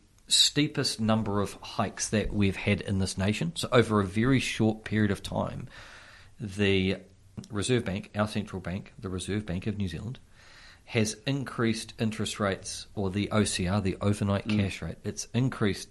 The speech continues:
Speaker 1: those rates at a level we've not experienced before. It's caught quite a few people by surprise. Those that have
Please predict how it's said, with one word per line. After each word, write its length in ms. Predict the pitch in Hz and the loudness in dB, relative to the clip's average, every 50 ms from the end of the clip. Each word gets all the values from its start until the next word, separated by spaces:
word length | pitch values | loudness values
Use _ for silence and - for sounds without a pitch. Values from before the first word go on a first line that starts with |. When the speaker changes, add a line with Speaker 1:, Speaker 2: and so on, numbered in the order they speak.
| - - 104 | -16 -4 0
Speaker 1:
those 260 | 104 101 98 90 101 | 0 2 2 2 2
rates 400 | 104 101 101 - - - - - - - - - - - - - | 2 2 2 0 -2 -6 -8 -8 -10 -18 -20 -20 -20 -20 -6 4
at 140 | - 117 101 | 4 6 6
a 60 | 107 | 8
level 340 | 107 107 110 104 101 101 95 | 6 6 6 6 4 2 0
we've 200 | 98 98 98 92 | 0 0 0 0
not 180 | 101 98 101 95 | 0 0 0 0
experienced 560 | 95 - - - - 104 98 95 92 - - | -2 -4 -4 -2 0 0 0 0 -4 -6 -10
before. 380 | - 90 - - 123 135 - - | -12 -12 -4 -2 -2 -2 -2 -4
It's 140 | - 104 - | -8 -10 -10
caught 260 | - - 107 98 - | -6 -4 -6 -6 -6
quite 240 | - - - 104 101 | -6 -4 -2 -2 0
a 40 | 92 | -2
few 180 | - - 92 | -2 -6 -6
people 240 | - - 95 - 95 | -4 -4 -6 -6 -4
by 160 | 92 92 90 | -4 -4 -4
surprise. 600 | 92 - - 87 - - 62 62 73 160 - - - - - - - - - - - - | -2 -4 -4 -6 -4 -4 -2 -2 -2 -4 -6 -10 -12 -14 -20 -20 -20 -20 -20 -20 -8 -6
Those 440 | - 95 104 101 101 104 95 85 90 | 2 6 8 8 10 8 6 4 0
that 260 | 98 95 92 - - | -2 -2 -2 -4 -6
have 400 | - - 98 95 95 90 - - | -4 -2 -2 -2 -2 -4 -6 -12